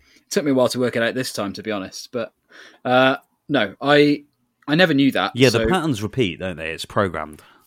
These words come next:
Speaker 1: Yeah, so the first time you fight them, all you have to do is, is win those two two rounds. The second time you fight them, uh, they attack you after you win the round. Um, one of them throws his head at you, <laughs> which is fucking weird.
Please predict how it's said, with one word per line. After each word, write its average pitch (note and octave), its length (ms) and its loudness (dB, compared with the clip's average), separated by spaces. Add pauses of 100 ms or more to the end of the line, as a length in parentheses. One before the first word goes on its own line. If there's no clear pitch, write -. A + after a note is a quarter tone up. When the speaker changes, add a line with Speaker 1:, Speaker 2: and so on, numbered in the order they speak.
(680)
Speaker 1:
Yeah, C#3 220 4
so - 120 -6
the C#3+ 80 -2
first A3+ 220 8
time F3 100 0
you C#3+ 80 2
fight B2+ 200 0
them, A#2+ 180 -4
all C#3 100 0
you C3+ 80 2
have C3 100 -4
to B2 80 -8
do A2+ 140 -2
is, G#2+ 240 -2
is A2+ 180 -12
win A2+ 200 -2
those G#2 240 -4
two G2+ 320 -6 (260)
two G#2+ 200 -8
rounds. G2 440 -6 (420)
The C3 60 -10
second F#3 300 0
time B2+ 140 -2
you G#2+ 60 -6
fight G#2+ 220 -4
them, G#2 260 -8 (260)
uh, G#2 320 -2 (180)
they A2+ 240 -6
attack - 340 -4
you F2 180 -10
after G#2 220 -12
you G#2+ 80 -8
win G2+ 140 -6
the G#2 80 -8
round. C#3 280 -4 (680)
Um, A2 500 -2 (300)
one D#3 180 2
of D#3 80 0
them D3 120 -2
throws C3 280 0
his G#2 120 -8
head C#3 180 -2
at G#2+ 80 -4
you, A#2 280 -8 (380)
<laughs> - 380 0
which - 200 0
is D3 180 2
fucking D3 400 2
weird. B2 360 0